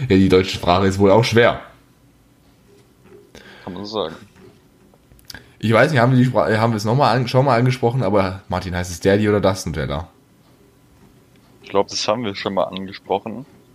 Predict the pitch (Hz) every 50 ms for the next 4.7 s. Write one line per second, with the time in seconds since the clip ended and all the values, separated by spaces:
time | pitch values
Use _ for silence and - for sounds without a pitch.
0 | _ - - _ _ - 113 - - - 110 110 104 107 117 104 - 113 110 104
1 | 110 107 101 98 - - - 123 110 98 - - 101 90 85 95 107 123 127 -
2 | - - - 101 - - - - 131 143 160 135 - 110 95 85 107 104 101 101
3 | 143 139 143 143 139 - 127 110 113 117 127 127 - - 98 - 127 131 131 131
4 | 131 - - 110 110 110 120 127 - - 90 87 - -